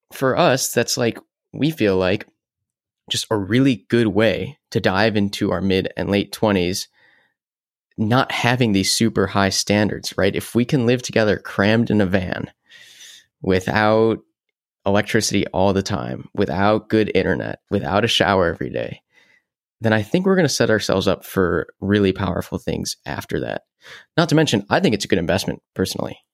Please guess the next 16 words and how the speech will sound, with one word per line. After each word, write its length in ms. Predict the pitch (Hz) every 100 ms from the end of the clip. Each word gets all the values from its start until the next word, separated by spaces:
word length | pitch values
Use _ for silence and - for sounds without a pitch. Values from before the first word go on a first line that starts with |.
| _ -
You 100 | -
know, 260 | 85 - _ -
we 60 |
got 120 | 110 117
the 60 |
van 300 | 110 110 107 _
for 260 | - 98 92 -
a 60 |
good 140 | 95 90
deal. 320 | 90 85 - _ _
It's 120 | -
a 20 |
two 120 | -
thousand 220 | 117 101 95
six 220 | - -
van. 260 | 85 73